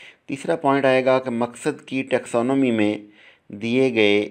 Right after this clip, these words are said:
तीन हिस्से, हिस्सों तक महदूद रहें, यानी हमारे जो मकासद हैं ब्लूम्स टैक्सोनॉमी के, के मुताबिक, अ, जो तीन कैटेगरीज हैं उनका तस्करा किया गया है।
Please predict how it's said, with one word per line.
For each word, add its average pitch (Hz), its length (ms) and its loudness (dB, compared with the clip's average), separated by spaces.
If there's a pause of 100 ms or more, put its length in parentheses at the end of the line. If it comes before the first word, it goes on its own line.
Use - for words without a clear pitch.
(360)
तीन 127 280 -2
हिस्से, 110 420 -4 (540)
हिस्सों 110 280 -8
तक 107 260 -2
महदूद 101 480 0
रहें, 90 300 -4 (460)
यानी 113 220 0
हमारे 110 300 2
जो 107 80 -4
मकासद 113 480 -2
हैं 123 380 -4
ब्लूम्स 110 420 -6
टैक्सोनॉमी 110 500 -6
के, 107 540 -6
के - 120 -10
मुताबिक, 95 640 0 (800)
अ, 101 500 4 (240)
जो 98 100 -8
तीन 127 260 -4
कैटेगरीज 113 520 2
हैं 104 320 0
उनका 113 260 -4
तस्करा 104 360 0
किया 104 280 2
गया 101 220 4
है। 101 280 0